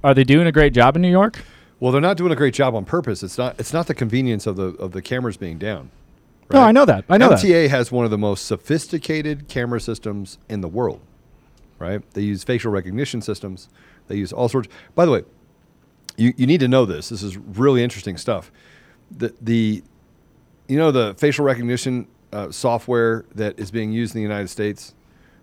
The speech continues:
Speaker 2: that is tied back to some really bad people, um, right? BlackRock and all these other companies.
Speaker 1: The
Speaker 2: Know that?
Speaker 1: same ones who are funding Thermo Fisher and some of these, uh, like
Speaker 2: Yeah.
Speaker 1: that gene, whatever, the, I can't remember the color,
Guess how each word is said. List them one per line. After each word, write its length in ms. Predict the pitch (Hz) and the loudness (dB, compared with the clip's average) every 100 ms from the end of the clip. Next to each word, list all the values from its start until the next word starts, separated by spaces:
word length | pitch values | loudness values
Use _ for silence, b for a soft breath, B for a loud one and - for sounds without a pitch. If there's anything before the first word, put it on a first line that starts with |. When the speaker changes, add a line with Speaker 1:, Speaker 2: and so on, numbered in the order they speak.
| _ | _
Speaker 2:
that 220 | 104 98 | -6 -6
is 200 | 104 92 | -6 -12
tied 440 | - 117 107 104 85 | -8 -4 -2 -4 -4
back 340 | 104 104 95 | -2 -2 -6
to 380 | - 104 101 98 98 | -8 -6 -6 -8 -10
some 180 | 101 | -10
really 180 | 104 113 | -4 -4
bad 300 | 98 107 98 | -2 -2 -2
people, 560 | 98 104 101 101 98 - - | -6 -6 -4 -4 -4 -8 -14
um, 400 | 82 76 71 65 _ _ _ _ _ _ _ | -14 -14 -18 -20 _ _ _ _ _ _ _
right? 200 | 92 90 82 | -12 -12 -10
BlackRock 600 | 101 98 - 98 95 - | -6 -6 -4 -6 -6 -8
and 100 | 85 | -12
all 140 | 87 92 | -10 -8
these 160 | 95 | -8
other 140 | 98 98 | -8 -10
companies. 400 | 107 101 110 104 | -12 -12 -14 -14
Speaker 1:
The 260 | 233 127 | -14 -4
Speaker 2:
Know 40 | 123 | -2
that? 80 | 117 | 2
Speaker 1:
same 220 | 151 143 | 4 4
ones 260 | 135 135 | 2 2
who 100 | 120 127 | 2 0
are 80 | |
funding 480 | 113 135 123 120 113 | 2 2 4 4 0
Thermo 320 | - 131 120 | 0 2 2
Fisher 400 | 113 123 113 131 | 2 2 2 2
and 160 | 123 120 | 2 0
some 180 | - 123 | 0 0
of 100 | 117 | 2
these, 280 | 117 110 117 | 2 2 2
uh, 340 | 113 107 104 | 2 2 0
like 180 | 107 113 | 0 -2
Speaker 2:
Yeah. 40 | - | 2
Speaker 1:
that 220 | 113 107 | 0 0
gene, 580 | 107 120 120 120 120 - | -2 2 2 0 -2 -8
whatever, 600 | 120 120 117 117 113 - - _ - _ _ 143 | -6 -2 0 0 0 -2 -10 _ -20 _ _ -4
the, 200 | 131 131 | -2 0
I 60 | |
can't 180 | 131 143 | 0 2
remember 120 | 120 | 2
the 120 | 110 | 2
color, 460 | 104 - 131 135 131 | 0 4 6 6 2